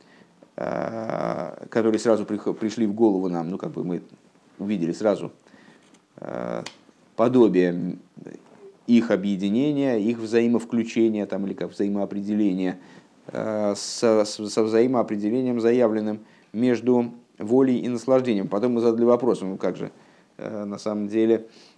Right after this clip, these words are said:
такого рода взаимовключение, оно возможно только между теми вещами, которые одеваются в сосуды, на их стадии уже одетости в сосуды. Э, с-, а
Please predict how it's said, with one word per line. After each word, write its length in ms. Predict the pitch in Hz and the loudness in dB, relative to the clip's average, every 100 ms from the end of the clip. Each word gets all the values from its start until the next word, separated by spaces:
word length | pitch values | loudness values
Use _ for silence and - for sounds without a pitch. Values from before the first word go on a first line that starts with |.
| _ | _
такого 320 | 120 120 120 120 | -2 2 4 6
рода 160 | 113 | 4
взаимовключение, 920 | 113 113 117 113 127 120 180 220 170 | 4 2 2 -2 -4 0 0 0 0
оно 340 | 113 101 110 120 | -2 -2 -2 -2
возможно 680 | 110 110 110 139 190 156 113 | -2 -2 -2 0 0 0 -2
только 320 | 131 135 135 | -2 -2 -2
между 400 | 120 135 127 113 | -2 -2 -2 -4
теми 320 | - 131 117 | -4 -2 -2
вещами, 480 | 110 107 190 226 214 | -2 -2 -2 -2 0
которые 380 | 117 113 123 120 | -2 0 2 2
одеваются 720 | 113 113 127 127 120 - 135 | 2 2 4 4 2 -2 -2
в 100 | 131 | -2
сосуды, 540 | - 165 - 104 - - _ _ _ _ - | -6 -6 -2 -2 -4 -12 _ _ _ _ -14
на 280 | - 104 113 | -6 0 4
их 200 | 113 113 | 4 2
стадии 440 | - 127 107 104 | 2 4 6 4
уже 320 | 107 117 113 107 | 4 4 4 4
одетости 440 | 110 117 107 110 | 4 0 -2 -6
в 60 | 113 | -4
сосуды. 500 | 135 - 107 - - _ _ _ _ _ _ _ | -4 -2 -2 -2 -10 _ _ _ _ _ _ _
Э, 800 | - 60 58 - 60 60 60 50 | -12 -8 -8 -6 -6 -6 -6 -8
с-, 200 | - - - | -10 -12 0
а 540 | 107 107 104 104 104 | 4 6 6 4 2